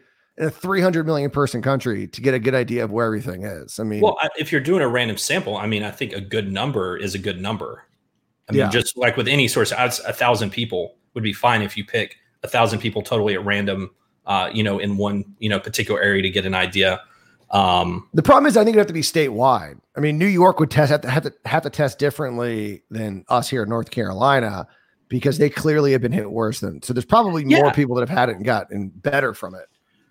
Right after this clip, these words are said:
Speaker 2: Yeah,
Speaker 1: than
Speaker 2: no,
Speaker 1: down here.
Speaker 2: absolutely, because, uh, we've talked about this at length on this show. I mean, you've got so many variables here. Honestly, I think the death number is almost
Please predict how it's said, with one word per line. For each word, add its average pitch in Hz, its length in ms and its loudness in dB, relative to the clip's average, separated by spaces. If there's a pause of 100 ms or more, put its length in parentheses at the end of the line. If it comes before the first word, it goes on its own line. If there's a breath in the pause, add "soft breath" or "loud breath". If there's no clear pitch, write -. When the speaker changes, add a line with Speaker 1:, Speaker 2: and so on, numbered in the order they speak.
(200)
Speaker 2:
Yeah, 196 220 6
Speaker 1:
than 127 100 6
Speaker 2:
no, 202 120 8
Speaker 1:
down - 80 4
here. 156 60 2
Speaker 2:
absolutely, 135 440 2
because, 143 480 -2
uh, 156 40 -2
we've 190 240 0
talked - 220 0
about 139 200 0
this 131 200 -2
at 120 140 -6
length 180 260 0
on 104 80 -2
this 101 140 -4
show. 101 200 0
I 110 60 -2
mean, 113 160 0
you've 127 140 -4
got 139 180 2
so 185 320 2
many 151 160 4
variables 123 460 6
here. 98 240 -4 (300 loud breath)
Honestly, 196 640 4
I 165 100 4
think 196 200 0
the 147 80 -4
death 131 300 0
number 113 340 0
is 107 160 -4
almost 113 540 -4